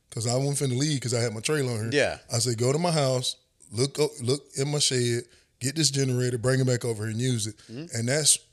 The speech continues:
Speaker 1: that's some of the benefits of, you know, being in an association
Speaker 2: Yeah.
Speaker 1: where other people are helping.
Speaker 2: Hundred percent. Like,
Speaker 1: So
Speaker 2: not only that, just the camaraderie and the, the not, like, just knowing that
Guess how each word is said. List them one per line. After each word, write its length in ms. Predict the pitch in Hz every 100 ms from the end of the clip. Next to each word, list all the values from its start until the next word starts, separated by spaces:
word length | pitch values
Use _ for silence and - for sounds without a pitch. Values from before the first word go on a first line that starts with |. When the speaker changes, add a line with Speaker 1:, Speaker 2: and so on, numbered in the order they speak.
| -
Speaker 1:
that's 240 | 131 151
some 220 | - 143 131
of 60 |
the 60 | 117
benefits 600 | 123 123 - 127 117 -
of, 420 | 117 117 113 107 -
you 100 | 123
know, 220 | 123 120
being 480 | 110 117 117 113 113 - _ _ _ -
in 140 | 117
an 140 | 110
association 720 | 110 - 120 107 123 120 - 123
Speaker 2:
Yeah. 220 | 139 113
Speaker 1:
where 100 | 104 -
other 200 | 117 120
people 340 | - 110 104
are 60 | 104
helping. 320 | 113 110 120 - -
Speaker 2:
Hundred 220 | 156 151
percent. 480 | 101 - 151 - 98
Like, 180 | 101
Speaker 1:
So 40 | 95
Speaker 2:
not 120 | 165
only 160 | 175 101
that, 380 | 110 139 - 98
just 180 | 120
the 60 | 120
camaraderie 580 | - 110 107 127 127 131
and 180 | 107 98
the, 120 | 87 90 _ _
the 160 | 90 98
not, 560 | 98 98 104 110 - 92
like, 220 | 95 90
just 200 | 135 -
knowing 580 | 107 107 127 139 135 117
that 260 | 101 98